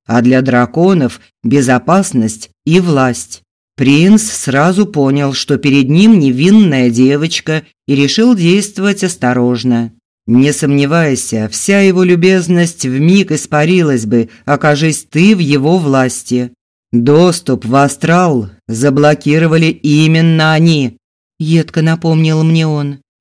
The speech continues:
и я с горечью кивнула. Мне отрезали пути отступления, будто я снова была ланью,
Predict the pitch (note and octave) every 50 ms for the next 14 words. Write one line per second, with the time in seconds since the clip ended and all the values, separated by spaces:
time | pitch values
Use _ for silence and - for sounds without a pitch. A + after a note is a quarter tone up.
0 | _ - G3+ G3 G#3 G#3+ G#3 D#3+ C3+ C#3+ D#3+ E3+ D3+ D3+ - - - - D3+ D3+
1 | C3+ C#3 - D#3 D3+ C#3 C#3+ D3 D3 C#3+ C3+ C3 C3 C3 C3 _ _ _ _ _
2 | _ _ _ _ - D#3 E3 D#3+ D#3 D#3 D#3 - D#3+ D#3+ E3 D#3 D3 D#3+ D3+ D#3
3 | D#3+ - D#3+ D#3+ - - F3 E3 E3 E3 - - - F3 E3 - F3 F3+ G3 F#3+
4 | F3 D3 C3 C3 B2+ B2+ B2+ B2 _ _ _ _ _ - E3 F3 F3 F3 F#3 F3
5 | F3 F3 E3+ E3+ - - F3 F3+ G3+ G#3+ G#3 E3+ E3 D3+ C#3 D#3 E3+ E3+ F3 F#3+
6 | G3 G3+ G3+ G#3 G3+ F#3+ E3+ D3+ D3 D3 C3+ C3+ C3+ C3 C3